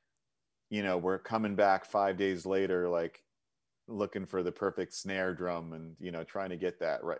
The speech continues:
Like, and the answer is no. It's like, we're dialed. Like, I,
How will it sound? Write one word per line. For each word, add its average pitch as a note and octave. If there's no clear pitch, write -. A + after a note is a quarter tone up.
Like, F2+
and G#2
the G#2+
answer C#3
is F#2
no. A#2
It's -
like, F#2+
we're A#2
dialed. G2+
Like, F2+
I, G#2